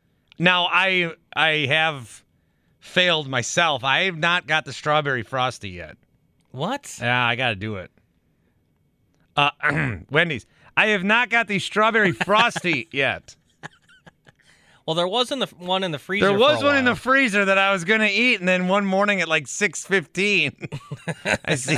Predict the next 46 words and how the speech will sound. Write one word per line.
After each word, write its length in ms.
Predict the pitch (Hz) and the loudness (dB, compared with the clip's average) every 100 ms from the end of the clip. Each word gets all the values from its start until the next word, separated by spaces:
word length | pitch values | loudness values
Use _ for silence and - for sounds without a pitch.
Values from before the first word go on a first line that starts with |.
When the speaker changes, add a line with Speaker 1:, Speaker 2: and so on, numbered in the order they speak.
| - | 0
Speaker 1:
I 160 | 185 160 | 0 0
see 260 | - 170 - | -4 -8 -2
you 200 | 185 151 | -2 -2
chomping 560 | - 156 170 160 147 | 0 0 0 -2 -2
down 220 | 139 175 156 | 0 0 0
Speaker 2:
Hey, 80 | 123 | -4
Speaker 1:
on 100 | 117 | -4
Speaker 2:
man, 0 | |
man, 200 | 123 127 | -4 -2
I 80 | 127 | -4
was 100 | 110 | -6
Speaker 1:
something. 60 | |
Speaker 2:
craving 380 | 143 135 135 139 | -4 -4 -4 -8
a 40 | |
strawberry 460 | 120 139 131 131 127 | -8 -4 -4 -2 -4
Frosty. 580 | - 123 120 117 87 87 - | -4 -4 -2 -4 -6 -16 -18
Speaker 1:
<laughs> 160 | _ - | _ -2
I, 580 | 185 165 170 170 156 143 | 0 0 0 0 0 -2
I 120 | 139 | -4
know. 300 | 147 135 104 - _ _ _ - | -4 -6 -6 -14 _ _ _ -4
I 60 | |
Speaker 2:
You 100 | 156 | 0
can 100 | 196 | 2
Speaker 1:
know. 60 | 185 | 0
Speaker 2:
have 80 | 180 | -2
your 100 | 185 | -4
Frosty 400 | 180 180 - 202 | -2 -4 -4 -10
Chino, 580 | - 135 113 110 143 139 | -6 -6 -6 -8 -12 -10
and 140 | 127 | -6
I'll 140 | 127 127 | -4 -4
have 160 | 127 | -6
my 440 | 131 127 123 120 117 _ _ _ _ _ _ _ | -4 -2 -2 -4 -8 _ _ _ _ _ _ _
three-day-old 720 | - 139 139 139 131 127 123 | -8 -4 -2 0 0 -2 -4
strawberry 420 | - 131 120 117 110 | -6 -6 -4 -6 -8
Frosty. 500 | 110 95 - - _ _ - | -12 -16 -18 -20 _ _ -4
Speaker 1:
Okay. 400 | 151 147 117 110 _ | 0 0 0 -4 _
Yeah, 180 | 98 104 | -8 -6
that's, 380 | 110 107 - - _ _ _ _ | -6 -8 -18 -20 _ _ _ _
that's 200 | 120 120 | -8 -6
fine. 260 | - 104 95 | -4 -2 0
I'll 120 | 101 | -2
go 120 | 110 | -2
get 160 | 110 110 | -4 -4
one 300 | 107 104 104 | -4 -4 -6
myself. 480 | 101 98 - 101 98 | -6 -8 -4 -6 -6
There's, 300 | 95 92 | -8 -10